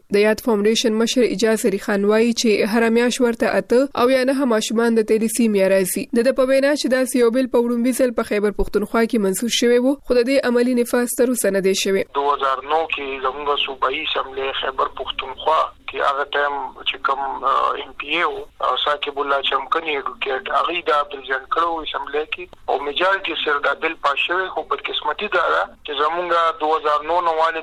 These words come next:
Speaker 2: تر اوسه دا دوه هزار اټھارہ دی، اوسه پورې د دې امپلیمنټیشن هم نه شو. او د دې نه علاوه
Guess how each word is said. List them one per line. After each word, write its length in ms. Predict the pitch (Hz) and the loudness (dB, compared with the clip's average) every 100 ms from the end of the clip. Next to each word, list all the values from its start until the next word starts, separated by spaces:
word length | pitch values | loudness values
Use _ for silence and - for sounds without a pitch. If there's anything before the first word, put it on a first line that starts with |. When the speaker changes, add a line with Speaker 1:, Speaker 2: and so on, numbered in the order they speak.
| 160 | -4
Speaker 2:
تر 120 | 135 143 | -2 -2
اوسه 260 | 143 - 151 | -6 -4 -2
دا 80 | 143 139 | -2 -2
دوه 160 | 143 | -4
هزار 240 | 135 131 123 | 0 -2 -2
اټھارہ 380 | - 160 170 139 | -2 0 0 -2
دی، 60 | 147 | -4
اوسه 200 | 151 147 | -4 -4
پورې 160 | 143 143 143 | -4 -4 -4
د 20 | 139 | -6
دې 80 | 147 | -8
امپلیمنټیشن 720 | 147 135 135 135 - 165 156 143 | -8 -10 -10 -10 -4 -2 -2 -4
هم 60 | - 165 | -6 -4
نه 40 | - | -4
شو. 140 | 156 - - - 139 | -4 -10 -12 -2 -2
او 80 | 143 147 147 147 - | 0 -2 -4 -6 -6
د 20 | 151 180 | -4 0
دې 100 | 196 190 | 0 2
نه 80 | 180 175 175 160 | 2 2 0 -2
علاوه 400 | 147 147 151 165 | 0 0 0 2